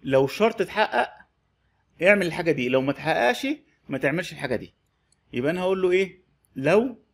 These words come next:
وهقول له بقى ايه؟ لو ال-، ال-، الاسم ده بيساوي كذا. خلينا نخش كده على الاوبريشن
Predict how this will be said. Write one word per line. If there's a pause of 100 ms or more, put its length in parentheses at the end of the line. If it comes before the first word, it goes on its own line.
(1300)
وهقول
له
بقى
ايه؟
لو
ال-، (200)
ال-،
الاسم
ده
بيساوي
كذا. (260)
خلينا
نخش
كده
على (440)
الاوبريشن